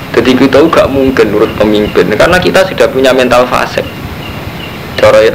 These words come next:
se-, sing aran Bajuri ini umat Islam uga fasik piye? Kon nurut pemimpin karuan maslahat ora gelem. Dene nyontokne rokok. Sampeyan maca teng ngene Imam Bajuri, Bajuri Syarah Takrib.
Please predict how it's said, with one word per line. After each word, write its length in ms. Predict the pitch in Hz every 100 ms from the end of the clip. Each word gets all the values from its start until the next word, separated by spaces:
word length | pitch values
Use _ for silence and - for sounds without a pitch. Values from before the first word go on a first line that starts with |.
| -
se-, 440 | - 110 110 113 110
sing 140 | - 113
aran 240 | 113 113
Bajuri 420 | 113 107 117 110
ini 160 | 110 120 135 - - - - - - - 120
umat 240 | 131 -
Islam 320 | 131 151 143
uga 240 | - - -
fasik 320 | 107 104 123 -
piye? 160 | 135
Kon 160 | 127 139
nurut 240 | 143 147
pemimpin 480 | 143 147 139 151 147
karuan 240 | 139 139
maslahat 400 | 139 135 123 131
ora 240 | 131 123 120
gelem. 240 | 113 107
Dene 160 | 113 156
nyontokne 400 | 151 143 - 147
rokok. 400 | 139 120 - - - - - - - - - -
Sampeyan 320 | 110 123 131
maca 320 | 123 113 117
teng 100 | 113
ngene 220 | 107 104
Imam 160 | 104 101
Bajuri, 400 | 104 107 104 98
Bajuri 400 | 98 98 110 107
Syarah 240 | 95 101
Takrib. 320 | 95 - 87